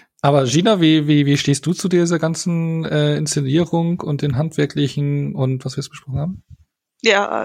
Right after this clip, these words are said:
Speaker 2: im Endeffekt hat Patrick das schon ganz gut zusammengefasst. Ähm, das sehe ich auch so. Ähm, also die Einstellungen haben mir sehr gut gefallen. Auch, ähm, hat er die Atmosphäre zum Teil, äh, gut, äh, eingefangen.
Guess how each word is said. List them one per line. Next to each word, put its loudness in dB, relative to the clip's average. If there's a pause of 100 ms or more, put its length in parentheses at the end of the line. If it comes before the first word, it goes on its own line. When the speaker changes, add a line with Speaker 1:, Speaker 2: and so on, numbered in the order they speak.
Speaker 2:
im -6
Endeffekt -4
hat -6
Patrick -2
das -2
schon -6
ganz -6
gut -6
zusammengefasst. -2 (500)
Ähm, 0
das -2
sehe -2
ich -2
auch 0
so. 0
Ähm, -2 (1040)
also -2
die -2
Einstellungen -2
haben -6
mir -6
sehr -2
gut -14
gefallen. -2
Auch, -2
ähm, -4 (200)
hat -6
er -2
die -4
Atmosphäre -4
zum -8
Teil, 0
äh, 0
gut, -8 (200)
äh, -4 (260)
eingefangen. -4